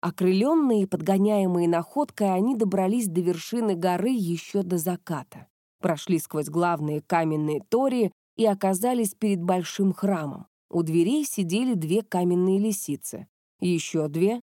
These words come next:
охраняли изогнутую крышу. У колодца для омовения сидела лиса. На этот раз настоящая,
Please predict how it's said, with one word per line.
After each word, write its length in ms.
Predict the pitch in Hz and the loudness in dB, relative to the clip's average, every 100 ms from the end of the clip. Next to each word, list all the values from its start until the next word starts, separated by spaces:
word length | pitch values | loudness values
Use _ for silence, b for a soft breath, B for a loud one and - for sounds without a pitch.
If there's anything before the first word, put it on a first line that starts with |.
| _ | _
охраняли 720 | - 175 196 180 175 185 190 190 | -8 -2 0 2 2 2 0 0
изогнутую 680 | 202 165 180 160 165 190 185 | -2 0 0 0 0 0 0
крышу. 500 | - 208 151 - - _ _ _ - | 0 0 0 -6 -18 _ _ _ -4
У 120 | 190 | 0
колодца 560 | 190 175 180 165 - 160 | 2 2 0 -2 -6 -2
для 240 | 160 156 | 0 0
омовения 640 | 156 160 160 226 214 175 | 0 0 0 0 2 2
сидела 520 | 156 175 156 180 175 | 0 -4 0 0 2
лиса. 520 | 175 190 196 - 139 - _ _ _ - | 2 0 0 -6 -8 -12 _ _ _ -2
На 300 | 175 175 175 | 2 2 2
этот 240 | 196 196 | -2 -2
раз 280 | 220 240 - | -2 -2 -2
настоящая, 960 | 247 240 - 302 208 147 - - 165 | -2 -2 0 0 0 -2 -6 -8 -8